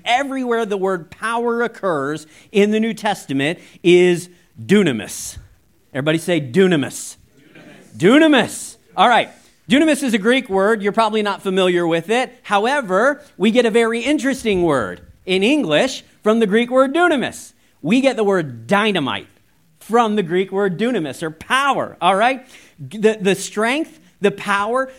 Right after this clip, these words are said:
that God confers on his children is explosive. It is strong enough to do anything you might need it to do. In fact,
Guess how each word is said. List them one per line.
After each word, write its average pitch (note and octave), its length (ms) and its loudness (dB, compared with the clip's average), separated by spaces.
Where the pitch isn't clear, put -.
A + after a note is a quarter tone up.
that E3 260 -2
God A3+ 340 0
confers A#3 800 -2
on A3 320 -4
his G#3+ 360 -2
children A3 500 -4
is A3+ 320 -4
explosive. A3 1300 0
It C#4 200 0
is C#4 200 2
strong C4+ 600 0
enough D4 420 0
to C4 140 0
do C4 220 0
anything C4+ 440 0
you C4+ 80 0
might B3+ 200 -2
need C4 200 -2
it B3 80 -6
to B3+ 100 -4
do. C4+ 220 -2
In G3 100 -2
fact, C4 220 -2